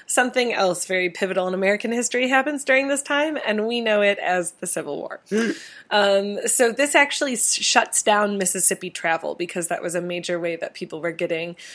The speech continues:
Speaker 1: from north to south and that sort of thing. So, um, he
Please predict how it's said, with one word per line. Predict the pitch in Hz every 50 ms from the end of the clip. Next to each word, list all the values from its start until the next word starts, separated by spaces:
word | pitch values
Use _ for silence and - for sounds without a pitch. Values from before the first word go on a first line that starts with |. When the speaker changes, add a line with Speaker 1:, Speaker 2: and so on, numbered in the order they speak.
| - -
Speaker 1:
from | - - 202 190 185
north | 185 185 180 170 - -
to | - 180
south | - - 170 156 151 151 - -
and | 165 165 160
that | 147 - - -
sort | - 180 151
of | 160 151 -
thing. | - 156 151 160 175 180
So, | - - 190 180 175 175 175 - - - - - - - - -
um, | 202 202 196 190 185 185 185 185 185 - - - _ _ -
he | - - - 240 226 220 220 214 208 208 - - -